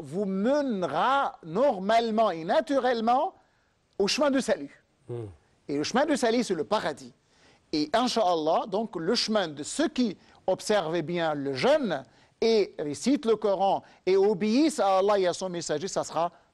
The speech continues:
Speaker 1: la paix. Donc,
Speaker 2: Ouais.
Speaker 1: bon, puisque vous avez commencé par la paix pour les jeûneurs.
Speaker 2: Ouais. Donc, euh, on va, euh, prendre un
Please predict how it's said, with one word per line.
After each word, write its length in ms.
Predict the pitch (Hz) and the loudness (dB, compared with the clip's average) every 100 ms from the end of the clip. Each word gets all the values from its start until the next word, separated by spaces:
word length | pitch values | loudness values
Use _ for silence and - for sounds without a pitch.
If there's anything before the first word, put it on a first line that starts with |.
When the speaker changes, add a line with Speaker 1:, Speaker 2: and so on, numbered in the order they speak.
| _ - | _ -6
Speaker 1:
la 200 | 139 147 | -2 -2
paix. 240 | - 113 _ _ _ | -4 -14 _ _ _
Donc, 120 | 143 123 | -4 -2
Speaker 2:
Ouais. 140 | 98 | -2
Speaker 1:
bon, 120 | - 147 - | -4 -4 -2
puisque 220 | 190 202 | -4 -2
vous 160 | 190 185 | 0 0
avez 120 | 196 | 0
commencé 400 | 190 151 143 196 | 0 -4 0 -2
par 260 | 202 226 220 - - - | 2 0 -2 -12 -20 -8
la 200 | 156 214 | 0 0
paix 340 | 220 220 226 220 - | 0 0 0 -2 -8
pour 200 | - 190 | -2 0
les 100 | 185 | 2
jeûneurs. 380 | 151 156 135 131 - | 0 -4 -8 -12 -12
Speaker 2:
Ouais. 200 | 123 101 _ - _ - | -12 -12 _ -20 _ -6
Donc, 280 | 147 170 170 | -2 -2 0
euh, 100 | 147 139 | -2 0
on 80 | |
va, 440 | 131 139 143 135 - | 0 0 0 -2 -4
euh, 320 | 143 131 127 | -4 -2 -4
prendre 400 | 113 - 156 131 | -6 -4 -2 0
un 240 | 131 123 | 0 0